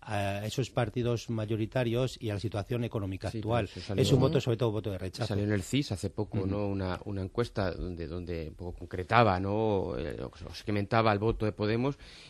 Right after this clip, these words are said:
Speaker 2: y la gran, la gran bolsa de voto eran clases medias, ¿eh?
Speaker 1: Ujú.
Speaker 2: Medias, eh, que creo que se han sentido, eh, permitidme la expresión, de verdad, que no quiero que se tengan proletarizadas con la crisis.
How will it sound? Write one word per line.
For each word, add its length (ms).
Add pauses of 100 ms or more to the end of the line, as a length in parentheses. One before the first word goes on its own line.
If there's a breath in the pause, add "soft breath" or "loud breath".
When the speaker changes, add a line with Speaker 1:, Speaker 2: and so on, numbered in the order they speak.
Speaker 2:
y 80 (100)
la 160
gran, 640
la 80
gran 180
bolsa 300
de 80
voto 260
eran 440
clases 320
medias, 420
¿eh? 140 (360)
Speaker 1:
Ujú. 120
Speaker 2:
Medias, 680 (560 loud breath)
eh, 500
que 100
creo 180
que 80
se 100
han 80
sentido, 560 (560 soft breath)
eh, 280
permitidme 400
la 80
expresión, 380
de 60
verdad, 220
que 60
no 120
quiero 240
que 60
se 140
tengan 200 (140)
proletarizadas 640
con 140
la 80
crisis. 480